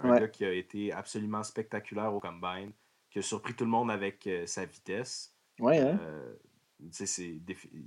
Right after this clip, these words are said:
Speaker 1: comme c'est un des plus gros joueurs du draft, mais c'est un des joueurs les plus rapides aussi de sa, sa catégorie de poids. Donc, euh, je pense que les Browns vont, euh, se rassasier de Becton. Puis, honnêtement, les trois, on l'a mis, on a placé Becton là. Puis,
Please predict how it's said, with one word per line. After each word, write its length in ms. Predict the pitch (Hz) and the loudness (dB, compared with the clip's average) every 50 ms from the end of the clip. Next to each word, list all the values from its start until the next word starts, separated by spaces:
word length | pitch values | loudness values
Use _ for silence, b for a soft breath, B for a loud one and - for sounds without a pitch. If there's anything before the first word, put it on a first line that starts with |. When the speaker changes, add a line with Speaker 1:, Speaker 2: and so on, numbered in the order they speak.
| 58 - | -12 -10
Speaker 1:
comme 140 | - 98 92 | -8 -8 -6
c'est 140 | - 113 | -2 -2
un 60 | 113 107 | -2 -2
des 120 | 107 104 | -2 -4
plus 140 | - - 107 | -6 -6 -4
gros 220 | 107 101 107 113 | 0 2 2 2
joueurs 380 | 107 104 104 110 113 117 117 113 | 2 4 4 4 4 4 2 0
du 180 | 104 98 98 92 87 | -2 -6 -14 -10 -6
draft, 280 | 98 98 104 117 - - | -4 -2 -2 -2 -2 -4
mais 140 | - 92 90 | -8 -10 -10
c'est 160 | - - 95 | -8 -4 -2
un 100 | 95 98 | -2 -2
des 100 | 98 98 | -2 -2
joueurs 160 | 95 104 101 104 | -2 0 0 0
les 120 | 107 107 | -2 -2
plus 160 | - - 123 | -2 -2 -2
rapides 380 | 104 110 104 - - 120 117 98 | 0 -2 -2 -2 -2 -2 -2 -2
aussi 280 | 92 - - - 117 | -6 -8 -8 -6 -6
de 160 | 104 101 95 87 | -4 -4 -4 -4
sa, 320 | - - 92 85 87 - _ _ _ _ _ _ | -6 -6 -8 -8 -10 -12 _ _ _ _ _ _
sa 160 | - - 98 95 | -8 -6 -6 -4
catégorie 460 | - 101 - 101 98 107 98 90 92 | -4 -6 -6 -4 -2 -2 -2 -2 -4
de 60 | 90 _ | -10 _
poids. 300 | _ - 95 101 113 113 - _ _ _ _ _ _ | _ -2 -2 -2 -2 -2 -6 _ _ _ _ _ _
Donc, 280 | - 92 87 - - - | -6 -6 -6 -6 -6 -4
euh, 260 | 87 87 87 87 87 | -2 -2 0 -2 -2
je 100 | 85 - - | -4 -4 -2
pense 180 | 104 101 - | -4 -4 -2
que 80 | - 101 | -2 -2
les 220 | 92 87 87 87 | -2 -2 -4 -6
Browns 320 | 82 90 92 95 98 95 87 - - | -4 -4 -2 -2 -2 -4 -6 -8 -10
vont, 260 | 87 85 82 80 85 | -8 -8 -8 -8 -8
euh, 200 | 85 85 85 85 | -6 -8 -8 -8
se 180 | - - - | -8 -8 -6
rassasier 560 | 95 90 95 95 - - 101 95 90 92 98 92 | -4 -2 -2 -2 -2 -2 -2 -4 -4 -4 -8 -8
de 60 | 90 | -8
Becton. 360 | 87 85 - - 98 98 98 95 | -10 -12 -10 -8 -8 -8 -8 -8
Puis, 200 | - 90 85 - _ _ _ _ _ _ _ - | -12 -14 -16 -16 _ _ _ _ _ _ _ -8
honnêtement, 480 | - 95 98 95 95 - 107 113 113 - | -6 -4 -2 -4 -2 -2 0 0 0 -2
les 140 | 98 101 95 | -2 -4 -6
trois, 240 | - - 117 123 127 | -2 0 2 4 4
on 40 | 120 | 4
l'a 160 | 113 107 101 | 4 2 0
mis, 320 | 104 104 107 110 110 104 - | 0 -2 -2 -2 -4 -4 -4
on 160 | 101 98 98 | -6 -4 -4
a 260 | 98 98 95 95 95 | -4 -4 -2 -2 -4
placé 360 | 87 - - 95 95 - - 110 | -4 -6 -8 -8 -6 -4 -4 -4
Becton 320 | 101 95 90 - - 95 | -4 -4 -4 -6 -6 -6
là. 180 | 92 95 104 107 | -4 -4 -4 -4
Puis, 160 | 104 - 95 | -4 -6 -8